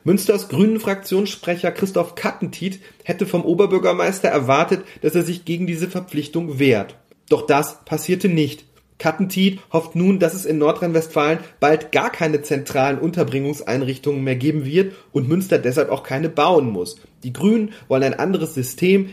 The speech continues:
In ihrem Programm für die Landtagswahl im Mai schreibt die Partei, lange Aufenthaltszeiten in Landesunterkünften lehnen wir ab. Man müsse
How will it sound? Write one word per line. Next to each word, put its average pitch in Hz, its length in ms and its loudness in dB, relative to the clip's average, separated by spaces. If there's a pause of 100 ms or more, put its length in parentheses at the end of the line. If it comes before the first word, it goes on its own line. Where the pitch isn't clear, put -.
(100)
In 135 140 -2
ihrem 214 220 4
Programm 160 440 -2
für 151 120 -4
die 127 80 -2
Landtagswahl 160 640 0
im 131 100 -2
Mai 143 300 0 (160)
schreibt 156 260 0
die 165 60 -8
Partei, 156 480 0 (420)
lange 180 360 0
Aufenthaltszeiten 180 960 0
in 131 160 -2
Landesunterkünften 165 1120 -2
lehnen 151 400 0
wir 160 260 0
ab. 131 340 0 (240)
Man 139 120 0
müsse 180 380 2